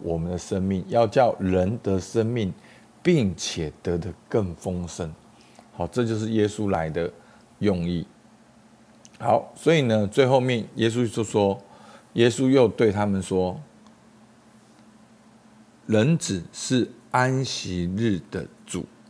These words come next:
好，那人子是安息日的主呢？好，其实弥赛亚来，好，他跟他们分享律法真正的那个意义。好，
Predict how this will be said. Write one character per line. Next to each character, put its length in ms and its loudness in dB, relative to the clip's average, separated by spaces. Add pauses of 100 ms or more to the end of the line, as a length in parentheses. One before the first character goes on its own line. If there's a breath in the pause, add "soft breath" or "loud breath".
(100)
好， 260 -8 (440 loud breath)
那 200 4
人 280 4
子 280 -2
是 160 -2
安 240 0
息 220 -2
日 160 2
的 80 2
主 300 -6
呢？ 240 -6 (340 loud breath)
好， 140 -2
其 180 -2
实 180 -4
弥 220 0
赛 240 2
亚 180 -4 (100)
来， 340 -2 (440 loud breath)
好， 140 -2
他 220 0 (240)
跟 300 2
他 140 0
们 160 0
分 300 -2
享 180 -2 (180)
律 280 2
法 260 -6 (440 loud breath)
真 340 0
正 220 0
的 80 0
那 160 0
个 200 -4
意 140 -2
义。 400 -2 (500 loud breath)
好， 320 -4